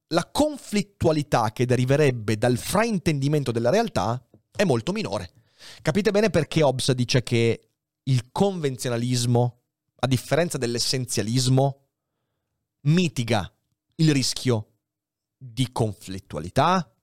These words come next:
e quindi di guerra e di violenza. Vi propongo una bella lettura.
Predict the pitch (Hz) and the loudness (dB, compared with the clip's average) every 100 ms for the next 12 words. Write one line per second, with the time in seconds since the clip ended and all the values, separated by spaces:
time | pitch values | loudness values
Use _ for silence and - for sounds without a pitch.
0 | _ 135 - 117 101 101 101 92 92 95 | _ -8 -6 -6 -6 -4 -2 0 0 0
1 | 104 104 _ - 139 117 110 104 92 95 | -2 -4 _ -2 0 0 0 0 0 -2
2 | 98 - 98 98 - _ - - - - | -2 0 -2 -2 -10 _ -20 -20 -20 -20
3 | - - - - - _ _ _ 170 180 | -20 -20 -20 -20 -20 _ _ _ -2 0
4 | 185 233 202 170 196 190 180 - 247 285 | 2 2 2 4 4 2 0 -2 2 2